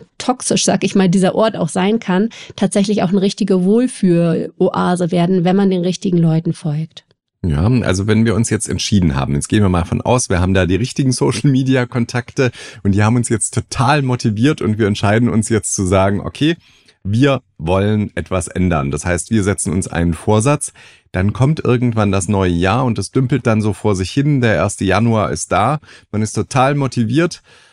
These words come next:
Speaker 2: irgendwie dann eine Woche später ist der achte Januar, dann sind schon nicht mehr ganz so viele motiviert und am ersten Februar, da muss man dann schon gucken, wer tatsächlich seinen Vorsatz durchgehalten hat.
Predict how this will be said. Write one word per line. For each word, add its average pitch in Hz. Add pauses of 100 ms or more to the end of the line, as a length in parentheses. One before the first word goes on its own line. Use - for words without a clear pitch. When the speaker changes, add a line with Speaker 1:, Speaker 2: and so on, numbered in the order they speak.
(140)
Speaker 2:
irgendwie 123
dann 120
eine 110
Woche 123
später 127
ist 120
der -
achte 127
Januar, 104
dann 117
sind 135
schon 131
nicht 120
mehr 113
ganz 127
so 123
viele 101
motiviert 95
und 104
am 92
ersten 120
Februar, 131 (340)
da 107
muss 120
man 120
dann 120
schon 120
gucken, 127
wer 90
tatsächlich 90
seinen 87
Vorsatz 85
durchgehalten 80
hat. 67